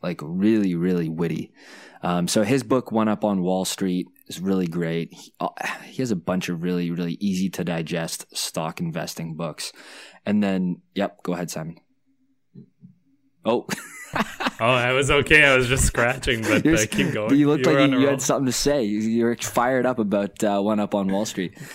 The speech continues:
Speaker 2: No, no, I was just listening to you.
Speaker 1: Yeah.
Speaker 2: Yeah, but, uh, no, it, uh, it's a good book, and same thing for The Intelligent Investor. Read both. Yeah.
Speaker 1: Sure thing. So then another one that's really really easy to digest, is The Little Book That Beats the Market.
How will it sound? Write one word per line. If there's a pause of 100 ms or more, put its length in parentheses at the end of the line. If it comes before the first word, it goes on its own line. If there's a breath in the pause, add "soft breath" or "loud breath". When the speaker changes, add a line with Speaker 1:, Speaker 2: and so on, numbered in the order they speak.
(180 loud breath)
Speaker 2:
No,
no,
I
was
just
listening
to
you.
Speaker 1:
Yeah.
Speaker 2:
Yeah,
but,
uh,
no,
it,
uh, (240 loud breath)
it's
a
good
book,
and
same
thing
for
The
Intelligent
Investor.
Read
both.
Yeah.
Speaker 1:
Sure
thing.
So
then (260)
another
one
that's
really (340)
really
easy
to
digest, (360 loud breath)
is
The
Little
Book
That
Beats
the
Market.